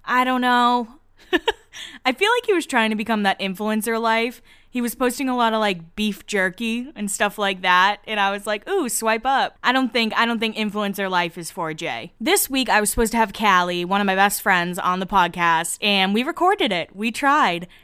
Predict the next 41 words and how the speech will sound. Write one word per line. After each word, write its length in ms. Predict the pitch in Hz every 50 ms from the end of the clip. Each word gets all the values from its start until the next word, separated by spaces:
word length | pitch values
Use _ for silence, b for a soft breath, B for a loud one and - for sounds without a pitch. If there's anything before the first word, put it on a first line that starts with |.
| b b b
But 120 | - 294 -
she 160 | - 403 381
knows 300 | 403 403 403 381 359 311
nothing 360 | 339 349 370 370 - 381 339
about 240 | 330 294 277 269 247
Laguna 340 | 262 262 254 277 269 262 262
or 200 | - 254 262 262
the 120 | 254 262
hills. 760 | 233 - 302 294 262 220 214 240 - - - - - - - _
<laughs> 40 | _ b b b b b b b b b b b b b b
So 160 | b - 330
it 40 | 330
was 120 | 330 311 -
kinda 300 | - 339 349 349 349 359
tough, 420 | - 277 302 302 302 285 - - -
and 440 | - 240 247 240 240 233 233 233 233
it 80 | - 277
was 120 | 302 262
just, 140 | 370 381 -
like, 180 | 440 415 349 - 262 240 233
really 260 | 285 302 294 302 277
weird 400 | 240 202 226 226 226 233 262 233
for 160 | - 269 262
me 100 | 240 226
to 60 | 226
ask 220 | - 214 214 - -
her 80 | 233
questions 380 | 220 - 240 226 - 233 214 202
about 220 | 214 214 202 156
me, 220 | 202 208 214 226 240
but 120 | 220 220
I'll 100 | - 233
give 160 | 233 233 294 294
you 80 | 349
some 160 | 330 - 330
recaps. 540 | 330 339 359 381 359 - 247 180 175 - -
I'll 100 | 175 208
give 140 | 196 214 220
you 80 | 233 226
some 160 | - 294 285
recaps. 640 | 277 269 262 - 233 190 160 151 - - - -